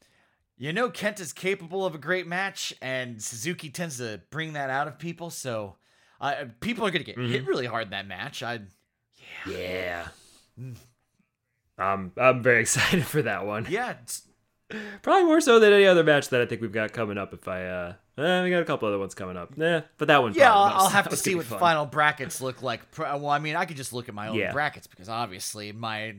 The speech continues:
Speaker 1: predictions were, yeah,
Speaker 2: 'Cause they're
Speaker 1: perfect,
Speaker 2: perfect.
Speaker 1: perfect predictions. No,
Speaker 2: Yeah.
Speaker 1: uh, colossal upsets to, uh, be seen.
Speaker 2: Yeah.
Speaker 1: Uh, that brings us to the end of the Dragon George bracket. Yes, re-, rest in, rest in
Speaker 2: It
Speaker 1: peace.
Speaker 2: sure does.
Speaker 1: Brought to you by Sweet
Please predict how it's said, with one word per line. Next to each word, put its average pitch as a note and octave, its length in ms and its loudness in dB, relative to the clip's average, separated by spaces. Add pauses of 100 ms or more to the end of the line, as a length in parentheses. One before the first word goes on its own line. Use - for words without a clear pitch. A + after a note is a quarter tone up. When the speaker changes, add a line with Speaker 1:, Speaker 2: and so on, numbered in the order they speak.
(120)
Speaker 1:
predictions B2+ 460 -8
were, G#2 60 -20
yeah, G#2+ 160 -16
Speaker 2:
'Cause C3+ 140 2
they're A2 100 -2
Speaker 1:
perfect, A2+ 460 2
Speaker 2:
perfect. - 280 -20
Speaker 1:
perfect F#3+ 360 -14
predictions. E3 640 -10
No, E3+ 360 0
Speaker 2:
Yeah. D#3+ 80 0
Speaker 1:
uh, D3+ 60 -4
colossal D#3 720 -8
upsets D#3+ 840 -10
to, D3 320 -10
uh, C3 200 -6
be C3 160 -12
seen. D#3+ 520 -12
Speaker 2:
Yeah. G2+ 180 -6 (260)
Speaker 1:
Uh, C#3+ 380 -4 (560)
that D#3+ 200 -6
brings F#3 280 -4
us D3+ 160 -10
to E3 160 -8
the D3+ 240 -8
end D#3 160 -10
of C#3 60 -14
the C#3 180 -6
Dragon C3+ 600 -8
George F3 460 -12
bracket. G#2 360 -10
Yes, C#3 420 -10
re-, G#2 220 -16 (100)
rest E3 240 -8
in, A#2+ 100 -16 (380)
rest F3 240 -8
in E3+ 60 -12
Speaker 2:
It B2 100 -2
Speaker 1:
peace. B2+ 80 -4
Speaker 2:
sure C3 120 2
does. C#3 380 0
Speaker 1:
Brought B2 160 -8
to - 80 -14
you A#2+ 60 -10
by A2 140 -10
Sweet A2+ 260 -14